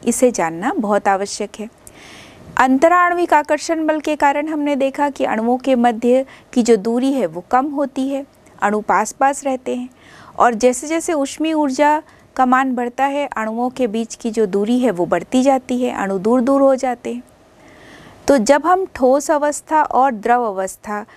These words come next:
की कल्पना करते हैं या ठोस और द्रव के अणुओं के बारे में सोचते हैं, तो जब उनके मध्य का आकर्षण बल अधिक है,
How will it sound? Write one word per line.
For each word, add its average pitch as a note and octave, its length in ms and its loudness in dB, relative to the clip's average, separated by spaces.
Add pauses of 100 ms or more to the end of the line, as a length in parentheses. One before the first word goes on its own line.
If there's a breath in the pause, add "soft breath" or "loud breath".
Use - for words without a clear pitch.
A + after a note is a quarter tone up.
(140 soft breath)
की C4 100 -6
कल्पना G#3 500 -4
करते G3+ 380 -2
हैं C#4 280 -2
या F#3+ 320 -2
ठोस B3+ 440 0
और A#3 100 2
द्रव G#3 360 0
के A#3 120 -4
अणुओं F#3+ 380 -8
के A3 160 -4
बारे F3+ 300 -2
में F#3 100 -8
सोचते G#3+ 560 0
हैं, C#4+ 220 2 (500 loud breath)
तो D#4+ 240 4 (640)
जब C#4 260 2
उनके D#4+ 300 2
मध्य C#4+ 320 2
का C#4 120 0
आकर्षण C4 640 -2
बल C#4+ 320 0
अधिक A#3 400 0
है, C#4 200 0